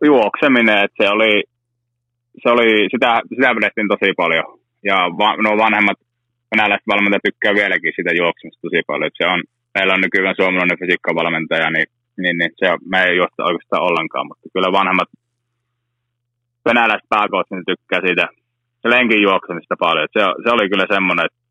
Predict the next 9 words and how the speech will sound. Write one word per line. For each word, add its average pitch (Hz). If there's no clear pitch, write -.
isolle, 101
yli 101
satakiloiselle 90
äijälle, 87
niin 85
se 95
on 76
aika 85
myrkkyä. 82